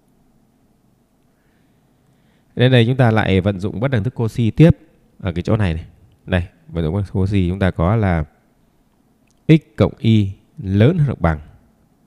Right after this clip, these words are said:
hai căn x y. Như vậy thì chúng ta có căn x y nó sẽ nhỏ hơn hoặc bằng x cộng y phần hai. Thế thì vận dụng vào đây thì chúng ta có ở đây này.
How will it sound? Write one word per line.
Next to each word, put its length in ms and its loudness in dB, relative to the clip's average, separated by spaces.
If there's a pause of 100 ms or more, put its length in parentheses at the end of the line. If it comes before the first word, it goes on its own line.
(240)
hai 440 0 (1000)
căn 180 -4
x 140 -10
y. 200 -4 (720)
Như 140 0
vậy 180 0
thì 100 -2
chúng 160 -6
ta 200 2
có 480 0 (680)
căn 180 0
x 100 -4
y 240 0 (420)
nó 160 -2
sẽ 160 -8
nhỏ 360 2
hơn 100 2
hoặc 140 -4
bằng 240 -4 (180)
x 60 0 (100)
cộng 160 0 (100)
y 220 0 (680)
phần 140 -8
hai. 320 -4 (2000)
Thế 120 2
thì 100 6
vận 200 2
dụng 180 0
vào 80 2
đây 200 4 (200)
thì 140 -4
chúng 140 -6
ta 140 0
có 300 2
ở 60 0
đây 140 0
này. 120 -4